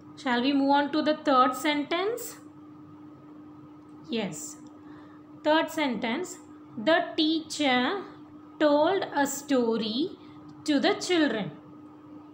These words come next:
The teacher told a story to the children. So instead of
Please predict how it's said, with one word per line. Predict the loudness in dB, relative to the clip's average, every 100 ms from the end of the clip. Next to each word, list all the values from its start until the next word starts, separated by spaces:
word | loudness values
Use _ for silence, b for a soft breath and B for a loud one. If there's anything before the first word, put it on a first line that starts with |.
| B B B -10
The | -2 -2
teacher | 0 0 0 -2 -2 2 4 2 0 -6 -16 -20 -20 -20 -20 -18 0
told | 4 6 6 4 2 -2
a | -4
story | -4 0 4 4 2 0 -2 -4 -6 -12 B B -12 -2
to | 2
the | 2
children. | 0 0 2 2 0 -4 -10 -16 -20 -20 -20 B B
So | -6 -2 2
instead | 2 2 0 0 2 4
of | 2